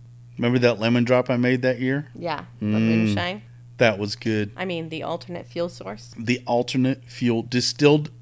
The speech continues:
Speaker 1: alternate fuel.
Speaker 2: Mm, okay.
Speaker 1: Yes. And that was good.
Speaker 2: Yeah.
Speaker 1: Some good homemade lemon drop. Ooh, man, it was good.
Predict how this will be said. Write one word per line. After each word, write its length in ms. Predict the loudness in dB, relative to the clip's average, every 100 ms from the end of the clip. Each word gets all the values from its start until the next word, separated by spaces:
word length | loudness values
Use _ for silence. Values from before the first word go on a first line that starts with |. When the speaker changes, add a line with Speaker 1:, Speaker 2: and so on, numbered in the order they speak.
| -4
Speaker 1:
alternate 520 | 0 0 0 0 -2 -6 -20
fuel. 460 | -4 0 0 -4 -12
Speaker 2:
Mm, 280 | -12 -10 -12 -16 -12
okay. 300 | -12 -12 -16 -20 -20 -10
Speaker 1:
Yes. 460 | 0 2 2 -8 -18 -20 -20 -20 -20 -2
And 140 | 4 6
that 120 | 6
was 160 | 6
good. 380 | 4 2 2 -2 -12 -20 -20 -20 -20 -20 -20 -20 -20 -12
Speaker 2:
Yeah. 320 | -6 -6 -8 -16 -14
Speaker 1:
Some 220 | -8 0
good 180 | 0 2
homemade 380 | 2 2 2
lemon 280 | 0 0 2
drop. 340 | 0 -2 -4 -4
Ooh, 580 | -2 0 0 -2 -6 -10 -10
man, 420 | -8 -2 0 2 0
it 80 | -4
was 160 | -10
good. 340 | -4 -2 -2